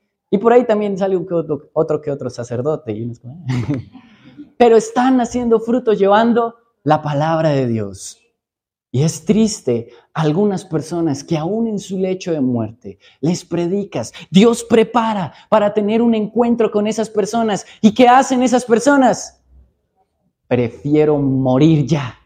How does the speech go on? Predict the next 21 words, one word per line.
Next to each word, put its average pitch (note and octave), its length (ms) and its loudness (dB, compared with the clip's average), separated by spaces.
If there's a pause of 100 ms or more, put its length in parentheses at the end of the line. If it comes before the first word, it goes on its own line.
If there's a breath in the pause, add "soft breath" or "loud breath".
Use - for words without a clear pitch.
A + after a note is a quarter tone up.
que B2+ 120 -2
seguir A2+ 360 -4
a G2 60 -8
Dios". - 560 -18 (1120)
Hay A3+ 220 4
otros A3+ 360 0
todos G3+ 260 4
lindos G3+ 500 0 (220 loud breath)
que F#3 100 4
nos F#3+ 140 2
dicen G3+ 260 0
como F#3+ 220 -2
que, F#3 260 0 (640 loud breath)
"Es - 120 -16
que D#3 120 -6
yo E3+ 100 0
he E3 40 0
sido E3 280 0
muy D#3+ 220 2
malo, D#3 420 -2
pastor. C3+ 680 -12